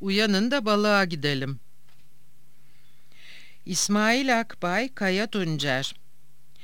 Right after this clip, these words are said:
İsmail Akbay, bin dokuz yüz otuzda Bursa'da doğdu.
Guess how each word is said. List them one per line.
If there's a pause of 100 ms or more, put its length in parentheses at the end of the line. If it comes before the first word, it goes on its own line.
(140)
İsmail
Akbay, (300)
bin
dokuz
yüz
otuzda
Bursa'da
doğdu.